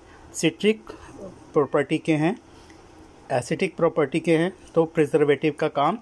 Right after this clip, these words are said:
अच्छे से करेंगे। और वैसे भी इतना सारा तो बनाया ही नहीं है, जब तक ये shelf life के हिसाब से चलूँ भी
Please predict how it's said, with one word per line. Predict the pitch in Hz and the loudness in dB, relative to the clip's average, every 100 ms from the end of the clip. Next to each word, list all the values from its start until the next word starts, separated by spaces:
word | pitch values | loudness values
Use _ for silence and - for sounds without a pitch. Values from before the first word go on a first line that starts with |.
| - - - | -12 -20 -4
अच्छे | 190 - 208 | -4 -2 -4
से | 175 151 | -2 -2
करेंगे। | 127 110 107 104 110 - - - - - - - | -2 -2 -2 -4 -6 -14 -20 -20 -20 -20 -16 -4
और | 123 123 - - | -4 -4 -10 -4
वैसे | 110 107 147 | -2 0 0
भी | 143 | 0
इतना | 127 147 143 | 0 -2 0
सारा | 151 143 | 0 0
तो | 143 | 0
बनाया | 139 123 127 | -2 0 0
ही | 143 | 0
नहीं | 139 123 | 0 0
है, | 151 170 - - - - - - - - 143 | 0 0 -6 -20 -20 -20 -20 -20 -20 -6 -4
जब | - | 0
तक | 160 156 | 0 2
ये | 156 156 - - - - - | 4 2 0 -20 -20 -20 -8
shelf | - 151 147 | 0 0 0
life | 165 165 156 | 2 4 2
के | 165 | 0
हिसाब | 147 131 123 | 0 0 0
से | 135 156 | 0 0
चलूँ | 139 143 165 | 2 4 4
भी | 170 | 2